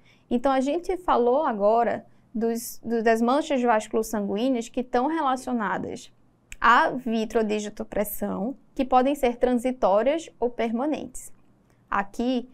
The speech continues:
a gente tá falando de, de, de manchas que não vão desaparecer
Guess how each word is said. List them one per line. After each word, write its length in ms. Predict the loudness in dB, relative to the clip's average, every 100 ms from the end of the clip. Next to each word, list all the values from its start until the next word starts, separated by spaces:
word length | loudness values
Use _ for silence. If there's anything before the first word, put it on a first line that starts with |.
| -20 -16 -2
a 100 | -2
gente 160 | 0
tá 140 | -4 -4
falando 380 | -2 -2 -2 -4
de, 240 | -4 -6
de, 360 | -6 -4 -4 -4
de 140 | -4
manchas 540 | -2 0 0 0 -4 -6
que 160 | -4
não 580 | -2 0 0 0 0 -2
vão 200 | 0 0
desaparecer 960 | 0 2 2 2 0 -2 0 0 0